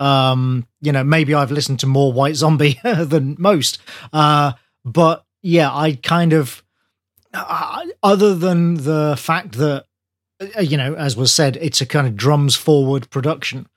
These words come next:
um, and maybe the guitar tone. But other than that, the actual music and the style, and it's Rob Zombie. Yes, I could see that. You know, Rob Zombie's later stuff is probably closer to what we had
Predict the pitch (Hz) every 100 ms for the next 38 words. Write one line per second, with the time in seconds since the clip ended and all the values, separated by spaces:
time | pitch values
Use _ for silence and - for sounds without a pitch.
0 | _ _ - 143 139 135 135 151 151 143
1 | 147 143 135 131 127 147 151 139 139 127
2 | 170 175 175 160 151 160 131 151 151 -
3 | - 160 160 143 123 _ _ 139 151 170
4 | 160 175 - 120 117 - - 147 156 156
5 | 156 151 135 131 135 123 - - - 277
6 | 262 143 - _ 139 190 220 196 247 240
7 | 269 269 - _ _ - 151 175 127 139
8 | 135 151 120 - 214 185 175 117 147 143
9 | 123 175 180 175 165 143 127 143 123 131
10 | - 123 127 113 - 170 147 139 135 -
11 | 165 180 - 117 - 131 139 - - 131
12 | 113 139 131 95